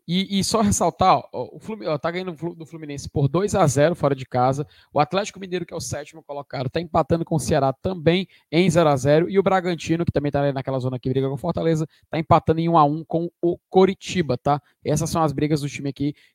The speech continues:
que bri-, que é aquela, aquele setor que a gente falou, Saulo, que sete clubes brigam por uma vaga na Libertadores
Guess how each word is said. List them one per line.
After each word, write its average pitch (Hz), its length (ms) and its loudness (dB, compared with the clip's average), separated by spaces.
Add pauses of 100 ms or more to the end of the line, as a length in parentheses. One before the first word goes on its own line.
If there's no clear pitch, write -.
(160)
que - 60 -6
bri-, 147 240 -2
que - 160 -2
é - 20 4
aquela, 254 200 -2
aquele 247 280 -8
setor 240 280 -4
que 233 60 -12
a - 40 -10
gente 208 140 -14
falou, 196 260 0
Saulo, - 320 -10
que 165 240 0 (220)
sete - 340 2
clubes 220 340 -4
brigam 196 280 -6
por 190 100 -6
uma 196 160 -8
vaga 165 260 -2
na 160 200 0
Libertadores 185 680 -2